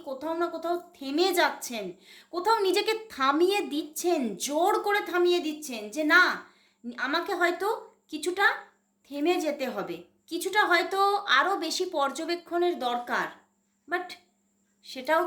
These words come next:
কিন্তু উনি ঠিকমতো করতে পারছেন না। ওনার ভিতরটা না মানে চাপা কষ্টে জর্জরিত হয়ে যাচ্ছে। ভীষণভাবে তোমাকে নিজের ভালোবাসা মানে এই যে তোমাকে উনি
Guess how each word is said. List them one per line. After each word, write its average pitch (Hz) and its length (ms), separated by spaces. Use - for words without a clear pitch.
কিন্তু 330 240
উনি 311 180
ঠিকমতো 269 340
করতে 240 320
পারছেন 214 340
না। 160 80
ওনার 226 200
ভিতরটা 302 560
না 359 80
মানে 202 160
চাপা 226 380
কষ্টে 226 580
জর্জরিত 214 580
হয়ে 180 220
যাচ্ছে। - 320
ভীষণভাবে 294 500
তোমাকে 233 280
নিজের 254 200
ভালোবাসা 226 560
মানে 233 140
এই 285 100
যে 359 60
তোমাকে 320 320
উনি 302 120